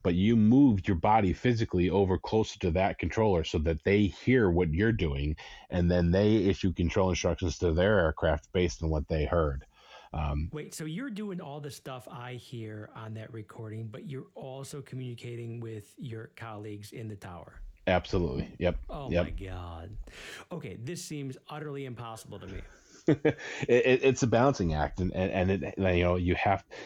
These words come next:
Speaker 1: this is why, you know, at, at O'Hare, it, it's extremely difficult because of, of the things that are happening behind the mic, right? The things that are happening on the mic are difficult, right? But everything that's happening behind the mic is, is even more so.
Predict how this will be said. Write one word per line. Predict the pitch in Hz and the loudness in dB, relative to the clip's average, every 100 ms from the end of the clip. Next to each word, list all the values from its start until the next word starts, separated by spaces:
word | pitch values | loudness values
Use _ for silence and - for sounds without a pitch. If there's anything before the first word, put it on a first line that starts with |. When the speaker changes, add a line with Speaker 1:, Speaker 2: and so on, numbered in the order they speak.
| - | -2
Speaker 1:
this | 95 104 | 0 2
is | 110 | 2
why, | 95 95 95 | 4 4 6
you | 95 87 90 | 4 2 2
know, | 82 90 | 0 0
at, | 90 - | 0 2
at | 90 | 2
O'Hare, | 87 90 131 165 90 | 2 2 2 4 4
it, | 85 | 2
it's | - 76 - - - - | -2 -4 -6 -16 -20 -8
extremely | 90 - - 123 147 | -6 -4 2 4 6
difficult | 80 85 82 80 80 - | 4 0 -2 -2 -4 -4
because | - - - 139 147 104 90 | -8 -8 -2 2 4 4 0
of, | - 87 - | -2 -4 -2
of | 85 85 82 85 | 0 0 -2 -2
the | 87 | -2
things | - 117 120 | 0 2 2
that | 110 | 0
are | 90 | 0
happening | 110 107 107 87 | 2 2 0 0
behind | 80 80 92 85 76 | -2 -4 -2 0 0
the | |
mic, | 67 62 - _ - - - | -2 -6 -14 _ -8 -8 -6
right? | 82 85 104 | -2 0 0
The | 95 | -2
things | 87 160 175 | 2 4 4
that | 120 | 4
are | |
happening | 98 110 98 87 | 2 2 2 2
on | 117 | 4
the | 123 | 4
mic | 82 85 80 | 4 2 0
are | 78 | 0
difficult, | 110 107 - - - - _ _ _ _ - | 0 0 -2 -8 -14 -20 _ _ _ _ -4
right? | 85 87 - | 0 0 0
But | |
everything | 90 107 120 | 0 2 2
that's | 98 - | 0 0
happening | 104 101 92 87 - | -2 0 2 2 0
behind | 82 - 104 110 | -2 0 0 2
the | 87 | 2
mic | 78 78 | 0 -2
is, | 85 80 - | -2 -4 -2
is | 80 78 - | -4 -4 -2
even | 98 87 85 | -2 2 2
more | 80 80 | 2 0
so. | - - - | -4 -10 -14